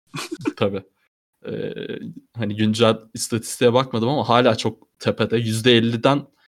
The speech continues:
e, daha yüksek bir yüzde elli clutch anlarında, e, fark yaratıyor R J.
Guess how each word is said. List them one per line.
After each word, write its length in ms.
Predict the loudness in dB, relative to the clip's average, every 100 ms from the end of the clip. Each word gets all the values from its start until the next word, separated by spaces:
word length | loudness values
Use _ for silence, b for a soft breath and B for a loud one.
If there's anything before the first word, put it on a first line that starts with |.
| _
e, 200 | -10 -6
daha 180 | -4 0
yüksek 420 | 0 0 -2 0
bir 60 | 0
yüzde 320 | 0 0 2
elli 220 | 2 2
clutch 320 | 2 2 4
anlarında, 640 | 2 2 2 -2 -2 -2 -2 _ b _ -14
e, 160 | -12
fark 380 | -4 0 0 2
yaratıyor 460 | 0 0 -4 -6 -6
R 40 |
J. 240 | -4 -4